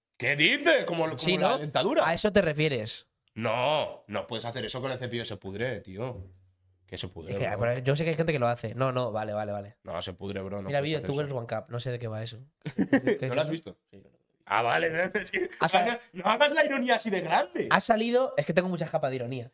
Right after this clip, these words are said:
Speaker 2: Ha
Speaker 1: Bro,
Speaker 2: salido
Speaker 1: es
Speaker 2: hasta en padre, en Padre de Familia salió eso.
Speaker 1: Sí, bro,
Speaker 2: Que lo
Speaker 1: es que
Speaker 2: hacía
Speaker 1: este
Speaker 2: se, se
Speaker 1: va.
Speaker 2: lo ponía Stewie a Brian.
Speaker 1: El
Speaker 2: ¿Qué
Speaker 1: Chente,
Speaker 2: cojones?
Speaker 1: este, el Hidra Che-,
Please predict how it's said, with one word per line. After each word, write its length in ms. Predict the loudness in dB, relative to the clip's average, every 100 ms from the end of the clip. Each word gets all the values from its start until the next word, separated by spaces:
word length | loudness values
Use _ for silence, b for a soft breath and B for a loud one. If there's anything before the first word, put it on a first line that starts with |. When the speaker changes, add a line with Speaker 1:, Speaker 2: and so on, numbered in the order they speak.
| -4
Speaker 2:
Ha 80 | 0
Speaker 1:
Bro, 100 | 2
Speaker 2:
salido 180 | 4 2
Speaker 1:
es 120 | 2
Speaker 2:
hasta 220 | 0 4 4
en 100 | 4
padre, 320 | 2 2 -4
en 500 | -2 -2 -4 -6 -4
Padre 180 | 0 0
de 0 | -2
Familia 280 | -4 -2 -2
salió 240 | -2 -4
eso. 240 | -4 -8 -6
Speaker 1:
Sí, 240 | -2 -2
bro, 280 | -2 -2 0
Speaker 2:
Que 60 | 4
lo 60 | 4
Speaker 1:
es 40 |
que 140 | 4
Speaker 2:
hacía 140 | 0 0
Speaker 1:
este 120 | -8
Speaker 2:
se, 80 | -4
se 60 |
Speaker 1:
va. 60 | -2
Speaker 2:
lo 40 |
ponía 260 | -2 -2 -2
Stewie 360 | -2 -2 2 2
a 80 |
Brian. 400 | 4 2 2 -2 -2
Speaker 1:
El 300 | -2 -2 -2
Speaker 2:
¿Qué 160 | 0
Speaker 1:
Chente, 340 | 0 2 4 2
Speaker 2:
cojones? 240 | 0 2
Speaker 1:
este, 220 | 0 2
el 180 | 0 0
Hidra 300 | 0 2 0
Che-, 260 | -2 -4